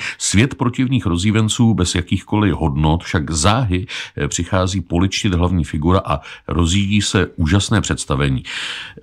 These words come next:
Tak hodnotil jeden z diváků vaši inscenaci Cyrano z Bergeracu, která měla premiéru loni na podzim. Eh, proč jste se jí rozhodl pojmout jako beatboxovou romanci?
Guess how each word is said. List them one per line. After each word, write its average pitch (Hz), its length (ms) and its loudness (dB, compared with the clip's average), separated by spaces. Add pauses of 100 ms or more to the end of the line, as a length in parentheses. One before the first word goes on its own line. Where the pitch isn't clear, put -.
(140)
Tak 107 120 4
hodnotil 151 340 4
jeden 147 260 2
z 120 60 -2
diváků 107 460 2
vaši 107 240 -2
inscenaci 107 600 0
Cyrano 98 440 2
z 87 60 0
Bergeracu, 78 840 2
která 85 260 -2
měla 80 200 0
premiéru 87 500 0
loni 80 200 2
na 82 80 2
podzim. 78 360 0
Eh, - 500 -10
proč - 200 -2
jste 190 120 -2
se 156 360 2
jí 98 100 4
rozhodl 98 640 2
pojmout 90 380 2
jako 95 380 2
beatboxovou 80 640 0
romanci? 64 460 -6